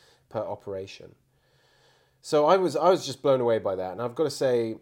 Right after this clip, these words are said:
I think a lot of that is not only based on number of reps the U S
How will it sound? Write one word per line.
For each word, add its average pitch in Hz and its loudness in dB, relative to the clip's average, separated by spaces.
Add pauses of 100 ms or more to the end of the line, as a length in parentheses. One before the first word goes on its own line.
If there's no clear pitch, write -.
(300)
I 117 -6
think 151 -6
a 139 -2
lot 135 0
of 127 -4
that 107 -4 (200)
is 107 -8
not 131 -4
only 123 -6
based 110 -6
on 104 -8
number 123 -2
of 95 -10
reps 98 -10
the 104 -16
U 98 -12
S 87 -14